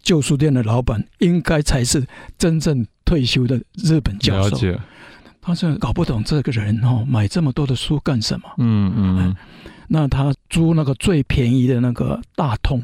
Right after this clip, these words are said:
Speaker 1: 铺，啊，那书都堆在那里哈，然后他买，买回来。
Speaker 2: 是。
Speaker 1: 买回来第一关，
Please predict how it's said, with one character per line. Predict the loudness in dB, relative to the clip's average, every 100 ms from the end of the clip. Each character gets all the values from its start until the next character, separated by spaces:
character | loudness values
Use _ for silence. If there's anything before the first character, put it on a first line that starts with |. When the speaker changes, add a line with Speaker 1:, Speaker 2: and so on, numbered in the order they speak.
| 0
Speaker 1:
铺， | 0 0 -2 -6 _ _ _ -20 -20 -18 -4
啊， | -2
那 | 0
书 | -2 0 0
都 | 0 0
堆 | -2
在 | 0 0
那 | 0
里 | -2 -4
哈， | -6 -8
然 | -2
后 | 0
他 | 0
买， | -2 -6 -4
买 | -2 0
回 | 2 0
来。 | 0 -4 _ -16
Speaker 2:
是。 | -10 -2 0 0 0
Speaker 1:
买 | 0
回 | 2
来 | 0 0
第 | 2 0
一 |
关， | 0 -2